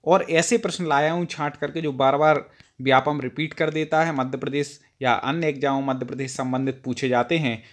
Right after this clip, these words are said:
तो दोस्तों, इन प्रश्नों को रट लीजिएगा, एक एक प्रश्न हमें क्रम से पढ़ना है। इस वीडियो को लाइक और शेयर जरूर कीजिएगा और पिछले वीडियो जे-, देखने के लिए चैनल की प्लेलिस्ट में जाइएगा। तो कल तक हम, कल जहाँ तक हमने चर्चा की, कर ली थी,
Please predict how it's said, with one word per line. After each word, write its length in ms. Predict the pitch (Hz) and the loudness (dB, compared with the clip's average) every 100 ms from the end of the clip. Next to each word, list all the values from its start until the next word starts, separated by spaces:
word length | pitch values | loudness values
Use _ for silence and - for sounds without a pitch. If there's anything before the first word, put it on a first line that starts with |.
| _ | _
तो 60 | 123 | -2
दोस्तों, 300 | 143 151 160 | 0 2 -2
इन 60 | 147 | 0
प्रश्नों 340 | 147 - 175 | -2 0 -2
को 100 | 175 | 2
रट 220 | 151 151 | 2 2
लीजिएगा, 560 | 156 151 160 156 160 160 - _ - | -2 -2 -2 2 2 0 -6 _ 4
एक 180 | 190 220 | 4 4
एक 180 | 208 | -2
प्रश्न 220 | 185 165 170 | -4 -4 -4
हमें 180 | 156 | -6
क्रम 240 | 147 143 143 | -2 -2 -2
से 120 | 156 | -4
पढ़ना 300 | 143 139 156 | -4 -2 -2
है। 40 | 160 | -4
इस 80 | |
वीडियो 300 | 127 131 135 | -4 -2 -2
को 100 | 139 | 0
लाइक 320 | 131 120 147 156 | 2 4 4 2
और 60 | |
शेयर 260 | 151 147 139 | 0 -2 0
जरूर 280 | 135 139 139 | -2 -4 -6
कीजिएगा 560 | 143 135 139 147 147 - _ | -6 -4 -2 0 -2 -4 _
और 80 | 113 | -4
पिछले 300 | - - 196 | -2 2 2
वीडियो 280 | 170 151 143 | 2 2 2
जे-, 220 | 139 131 | 2 2
देखने 340 | 123 123 131 | 0 -2 -4
के 60 | 120 | -2
लिए 100 | 127 | -2
चैनल 320 | 127 117 110 | -2 -2 -4
की 320 | 113 190 - _ - | -2 -4 -6 _ 0
प्लेलिस्ट 400 | 139 131 - 127 | 4 4 0 -6
में 120 | 117 | -4
जाइएगा। 360 | 104 104 104 | -4 -4 -4
तो 100 | 101 | -4
कल 240 | 104 151 160 | 0 2 2
तक 140 | 170 170 | 2 -2
हम, 240 | 156 156 | -6 -8
कल 340 | - 151 151 - - | -4 -2 -2 -6 -12
जहाँ 280 | 120 127 151 | -8 -6 -2
तक 80 | 170 | -2
हमने 180 | 151 143 | -2 -4
चर्चा 320 | 131 127 127 | -2 -2 -2
की, 200 | 123 135 | -4 -4
कर 220 | 127 - | -4 -4
ली 180 | 135 143 | -2 -2
थी, 180 | 143 175 | -4 -8